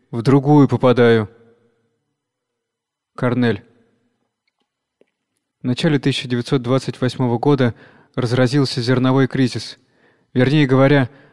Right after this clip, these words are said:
таковым положение представилось советскому руководству. В действительности же имело место некоторое временное нарушение равновесия на мировом рынке зерна.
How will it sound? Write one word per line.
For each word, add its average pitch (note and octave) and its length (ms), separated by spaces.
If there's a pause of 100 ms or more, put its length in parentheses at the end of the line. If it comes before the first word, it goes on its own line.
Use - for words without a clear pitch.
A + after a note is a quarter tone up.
(120)
таковым C#3+ 420
положение C3 600
представилось C3+ 640
советскому C3 500
руководству. B2+ 640 (680)
В B2+ 40
действительности C#3+ 680
же B2 180
имело D3+ 280
место C#3+ 320
некоторое C3+ 440
временное C3 400
нарушение B2+ 540
равновесия B2+ 560
на A#2 120
мировом B2 360
рынке B2+ 320
зерна. A#2+ 420